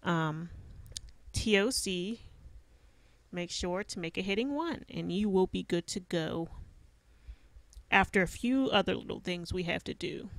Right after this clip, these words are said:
So I am going to include this conclusion in here just for example's sake.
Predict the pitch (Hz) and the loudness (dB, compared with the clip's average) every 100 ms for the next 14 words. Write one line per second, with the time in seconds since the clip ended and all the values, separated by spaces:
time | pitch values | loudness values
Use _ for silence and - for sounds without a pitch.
0 | - - - - - - - - 208 190 | -8 -10 -14 -20 -20 -20 -20 -2 2 4
1 | 254 247 226 208 190 - 220 214 190 - | 4 2 2 2 0 0 0 2 -2 -4
2 | 190 - 220 220 180 170 170 175 170 160 | -6 -2 0 0 -2 -4 -4 -2 -2 -2
3 | 190 185 - 180 165 165 170 165 170 180 | -2 -2 -4 -4 -4 -4 -4 -4 -6 -6
4 | - 185 320 - | -4 -4 -4 -10